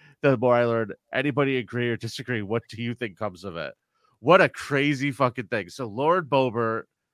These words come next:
is in on it. She knew there was shit coming down the pike on Trump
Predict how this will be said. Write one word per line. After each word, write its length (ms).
is 200
in 140
on 260
it. 100
She 260
knew 440
there 100
was 80
shit 220
coming 240
down 240
the 60
pike 280
on 160
Trump 360